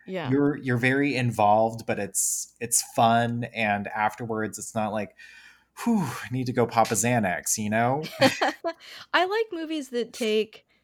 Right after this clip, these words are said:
Speaker 1: characters like this or concepts like this, you know, like the queen bees and stuff, but really humanizes them. You know, I think Clueless did that, um,
Speaker 2: Mm-hmm.
Speaker 1: or, like, Legally Blonde does that for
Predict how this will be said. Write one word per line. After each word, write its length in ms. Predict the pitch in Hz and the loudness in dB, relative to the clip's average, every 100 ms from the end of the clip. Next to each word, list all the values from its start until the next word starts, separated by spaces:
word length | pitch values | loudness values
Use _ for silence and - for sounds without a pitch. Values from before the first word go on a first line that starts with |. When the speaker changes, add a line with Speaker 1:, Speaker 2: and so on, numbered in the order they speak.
| _ | _
Speaker 1:
characters 500 | - 220 214 226 226 | -4 -2 -2 -2 -4
like 280 | 233 226 226 | -2 -4 -4
this 340 | 233 233 220 - | -2 -2 -4 -6
or 160 | 208 190 | -6 -6
concepts 560 | - 180 190 202 - | -6 -8 -6 -6 -4
like 180 | 202 202 | -6 -4
this, 240 | 208 202 233 | -6 -6 -2
you 60 | |
know, 140 | 214 180 | -2 -2
like 280 | 170 175 | -4 -4
the 80 | 180 | -10
queen 340 | - 208 196 180 | -8 -6 -6 -6
bees 280 | 180 180 | -8 -8
and 120 | 190 185 | -8 -8
stuff, 280 | - 185 - - - | -4 -4 -6 -20 -2
but 120 | 240 | 0
really 280 | 247 302 269 | 2 2 0
humanizes 720 | 233 220 226 226 233 233 240 | 0 0 0 0 0 -2 -6
them. 380 | 233 240 240 240 - _ | -4 -4 -2 -6 -8 _
You 100 | 254 | -2
know, 80 | 247 | 2
I 80 | 233 | 2
think 240 | 247 247 | 0 -4
Clueless 520 | - 214 214 220 220 - | -4 -2 0 2 0 -2
did 220 | 214 196 | -4 -2
that, 520 | 202 202 196 196 190 - | -4 -4 -4 -6 -8 -12
um, 460 | 170 165 170 170 175 | -12 -10 -12 -12 -6
Speaker 2:
Mm-hmm. 360 | 120 113 107 107 - | -4 -2 -4 -4 -2
Speaker 1:
or, 60 | 196 | 0
like, 160 | 180 196 | 2 0
Legally 420 | 233 220 226 214 | -2 0 0 0
Blonde 600 | 185 180 180 180 180 180 | -2 -2 -2 -2 -4 -4
does 200 | 180 185 | -4 -4
that 380 | 180 180 180 - | -6 -4 -4 -8
for 480 | - 165 170 170 | -16 -12 -10 -12